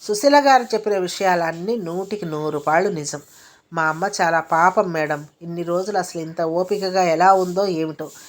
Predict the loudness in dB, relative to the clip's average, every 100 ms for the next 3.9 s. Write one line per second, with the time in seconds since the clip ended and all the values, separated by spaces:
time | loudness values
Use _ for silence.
0 | -20 _ -6 -2 0 -2 -6 -10 -10 -10
1 | -8 -2 0 0 0 -2 -2 0 2 0
2 | -2 -8 -8 -12 _ -12 -4 0 2 0
3 | -2 -10 -8 -6 -2 0 -2 -4 -10